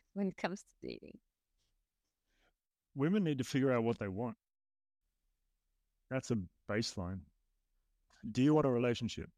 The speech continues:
Speaker 2: Yes. Are you absolutely sure? Yes, I want a relationship. Okay, so if a guy says he's not ready,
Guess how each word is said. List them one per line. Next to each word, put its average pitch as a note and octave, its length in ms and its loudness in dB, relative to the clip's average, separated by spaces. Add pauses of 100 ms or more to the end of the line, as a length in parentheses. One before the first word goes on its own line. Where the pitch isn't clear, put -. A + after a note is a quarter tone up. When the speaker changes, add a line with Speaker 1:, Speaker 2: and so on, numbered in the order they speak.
(220)
Speaker 2:
Yes. G#2 500 -6
Are A#2+ 80 -4
you A2+ 220 0
absolutely B2 460 0
sure? G#2+ 240 -4
Yes, A2 280 -2
I A2+ 40 0
want A2 140 -2
a A2 40 -2
relationship. G#2+ 440 -6 (560)
Okay, A2+ 280 -2
so A#2+ 200 0
if A#2 120 0
a B2+ 40 0
guy A#2+ 280 0
says C3 240 0
he's A2 160 -2
not A2+ 180 -4
ready, F#2+ 300 -8